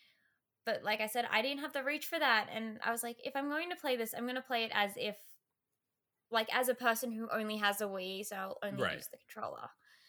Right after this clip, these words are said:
Speaker 2: Right, 'cause I, I think I remember I was, <sighs> unfortunately, I was one of the kids who were like, "Oh, I'll sell my old console to get the new one." And I think I remember getting rid of my GameCube to get a Wii, or to get a lot of
Speaker 1: Mm.
Speaker 2: things for the Wii.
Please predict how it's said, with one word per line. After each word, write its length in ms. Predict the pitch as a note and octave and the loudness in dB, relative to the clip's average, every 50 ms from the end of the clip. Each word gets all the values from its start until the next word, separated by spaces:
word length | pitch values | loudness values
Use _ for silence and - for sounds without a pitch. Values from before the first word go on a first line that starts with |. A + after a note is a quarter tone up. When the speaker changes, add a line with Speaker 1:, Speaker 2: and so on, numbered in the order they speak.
| - - - | -20 -16 -12
Speaker 2:
Right, 300 | G2+ G2 F#2 F2 - - | -8 -8 -8 -8 -8 -10
'cause 160 | - - D3 - - | -6 -4 -4 -4 -4
I, 40 | - | -6
I 40 | D#3+ | -8
think 160 | - D4+ D#4 | -6 -2 0
I 60 | C4+ | 0
remember 560 | G3 C3 B2+ B2 A#2+ A#2+ A#2 A2 A2 G#2 F#2 - _ _ _ _ _ _ _ _ _ _ | 0 0 0 -2 0 0 0 0 0 -2 -4 -8 _ _ _ _ _ _ _ _ _ _
I 80 | G#2+ A#2 | -2 0
was, 240 | B2+ C3 A#2+ - - - - - - | 0 -2 -4 -6 -10 -12 -12 -12 -12
<sighs> 220 | - - - - | -14 -18 -16 -14
unfortunately, 580 | A#2+ A2 - - D2+ C#2 - - - - - - - - - - | -14 -12 -10 -10 -8 -10 -10 -14 -14 -16 -18 -18 -20 -20 -10 -4
I 100 | - A2 | 0 0
was 160 | A#2+ C3 B2 | 0 0 0
one 140 | A#2+ B2 A2+ | 0 0 0
of 60 | G#2+ | 0
the 80 | G2 F#2+ | -2 -4
kids 340 | - - F#2 F2+ F2 E2+ - | -6 -6 -4 -4 -4 -4 -4
who 60 | F2+ | -4
were 60 | F2 | -4
like, 160 | E2+ F2+ G2 - - | -4 -6 -6 -4 -2
"Oh, 200 | G#3+ A3 - - | -2 -2 -2 -2
I'll 280 | - F2+ G#2+ B2 C#3+ | 0 0 0 0 0
sell 540 | C#3+ - - - - G2 F#2 F2 F2+ F#2+ G#2 | 0 0 0 2 2 2 2 2 0 -2 -2
my 160 | G#2 G2+ G2 | -2 -2 -2
old 280 | - - A#2+ D#3+ G3 - | 0 2 2 2 2 0
console 400 | - - F2 E2+ D#2+ - F2+ F#2 | -4 -6 -6 -8 -8 -10 -12 -10
to 100 | G2 F#2 | -12 -8
get 180 | - F#2+ E2 | -8 -8 -8
the 60 | D2+ G2 | -6 -6
new 180 | A2 C#3+ E3+ | -4 -4 -4
one." 240 | C3 E2 C2+ - - | -4 -6 -8 -10 -6
And 80 | G2 G2 | -2 -2
I 80 | G2 A2 | -2 -2
think 160 | A2 D3+ D#3 | -2 0 0
I 20 | D3 | 0
remember 300 | C3+ B2 A#2 A#2 A2 G2 | 0 0 0 0 -2 -4
getting 360 | F2+ - A#2 A2 A2 G#2+ G2+ | -4 -4 -2 -2 -2 -2 -2
rid 160 | F#2+ G2 F#2 | -2 -2 -2
of 60 | F2 | 0
my 180 | F#2 F#2+ F#2+ F2+ | -2 -2 -2 -2
GameCube 560 | D#2+ - F2+ F2+ F#2+ F#2 - - G#2 G2+ G2 - _ _ _ - | -4 -6 -6 -6 -6 -6 -8 -8 -10 -10 -10 -14 _ _ _ -8
to 140 | - - A#2 | -6 -6 -6
get 200 | - - F#2+ E2+ | -4 -4 -2 -2
a 40 | E2 | -4
Wii, 380 | D2+ D#2 D2+ D2+ F2 G2+ G2+ - _ _ _ _ | -6 -8 -10 -10 -10 -10 -12 -14 _ _ _ _
or 140 | - G2 G2 | -4 -4 -4
to 200 | - - - G2+ | -4 -6 -4 -2
get 60 | A2 G2+ | 0 0
a 20 | |
lot 180 | F#2 D#2+ E2 E2+ | 0 0 -2 -4
of 60 | D#2+ | -6
Speaker 1:
Mm. 20 | |
Speaker 2:
things 200 | D#2 F2 F2+ - | -8 -8 -10 -8
for 80 | - G#2+ | -8 -8
the 100 | G2+ G2+ | -6 -6
Wii. 280 | G2+ G2+ G#2 G#2+ G#2+ | -4 -4 -6 -6 -8